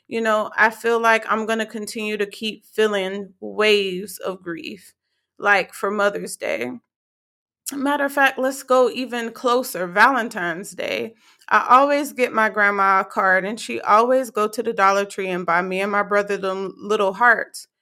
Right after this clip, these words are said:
Well, this year I put her card in the mail so that it could get to her before Valentine's Day. And when I came home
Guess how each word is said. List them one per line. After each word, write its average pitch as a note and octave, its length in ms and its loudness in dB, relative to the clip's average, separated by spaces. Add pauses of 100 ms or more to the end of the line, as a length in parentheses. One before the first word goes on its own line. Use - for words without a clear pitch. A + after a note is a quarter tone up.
(400)
Well, G#3 140 -4
this B3 300 -2
year A#3+ 260 2
I A3+ 100 4
put A#3+ 260 -6
her A3+ 120 -2
card A#3+ 400 4
in G#3+ 140 -6
the F#3+ 80 -10
mail A#3 340 2
so A3 160 -6
that G3+ 200 0
it G3+ 100 -8
could - 180 -12
get G#3+ 160 -2
to A3+ 80 -10
her G#3 180 0
before G#3 560 -2
Valentine's G3 760 -2
Day. F#3+ 380 -4 (400)
And G#3+ 220 -2
when G3+ 140 0
I G#3 140 4
came A#3 360 -4
home A#3 600 -2